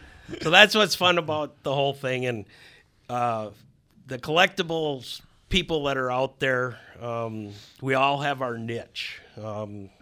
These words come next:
I'm more into decoys and calls than other things, but I've got a couple guys from Iowa that I know, they only collect, uh,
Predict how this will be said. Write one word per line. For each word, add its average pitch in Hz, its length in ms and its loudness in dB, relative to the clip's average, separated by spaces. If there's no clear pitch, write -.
I'm 123 160 -2
more 135 260 2
into 123 200 -2
decoys 131 640 -2
and 107 260 -6
calls 127 760 -4
than 113 200 -10
other 123 260 -8
things, 117 360 -6
but 110 160 -12
I've - 680 -20
got 139 180 0
a - 40 -20
couple 156 240 -2
guys 139 320 0
from 123 200 -10
Iowa 131 380 -2
that 120 180 -4
I 120 120 -4
know, 123 200 -4
they 120 200 -4
only 143 340 2
collect, 123 800 -8
uh, 120 400 -4